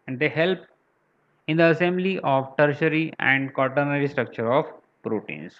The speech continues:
So this is the mechanism of action of chaperones, and we'll see the properties of chaperones. They are present in wide range of species from bacteria to humans, and these are inducible by conditions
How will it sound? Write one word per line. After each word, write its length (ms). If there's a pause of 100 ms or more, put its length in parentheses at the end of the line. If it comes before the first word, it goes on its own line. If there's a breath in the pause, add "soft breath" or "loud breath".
(320)
So 80
this 180
is 60
the 100
mechanism 640
of 140
action 340
of 180
chaperones, 460 (380 loud breath)
and 100
we'll 140
see 240
the 100
properties 600
of 200
chaperones. 600 (2500)
They 80
are 60
present 520
in 260
wide 400
range 260
of 120
species 420
from 220
bacteria 540
to 80
humans, 640
and 480
these 200
are 140
inducible 720
by 180
conditions 680